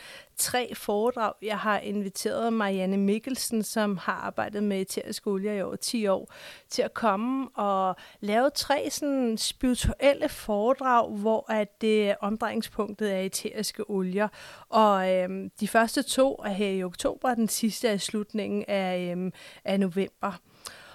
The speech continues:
Og det, som jeg egentlig gerne vil have, at altså det, det, vi skal have ud af det, og selvfølgelig, vi skal forstå, hvordan æteriske olier virker,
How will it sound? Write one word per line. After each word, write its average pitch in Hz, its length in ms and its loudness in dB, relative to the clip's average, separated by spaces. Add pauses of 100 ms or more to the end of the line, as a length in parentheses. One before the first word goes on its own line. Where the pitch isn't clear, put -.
(100)
Og 214 520 6 (680)
det, 269 140 6
som 247 320 4
jeg 196 260 4 (220)
egentlig 247 260 -4
gerne 220 300 -2
vil 226 300 6
have, 208 380 -4
at - 400 -6 (720)
altså - 260 -8
det, 254 260 -2
det, 277 120 0
vi 277 60 -2
skal - 180 -2
have - 220 4
ud 254 160 -6
af - 200 -6
det, 143 100 -4
og 233 80 -2
selvfølgelig, 254 380 -4
vi 247 60 -4
skal 226 180 -8
forstå, 233 400 -2
hvordan 220 320 -2
æteriske 220 480 -6
olier 214 260 -2
virker, 208 480 0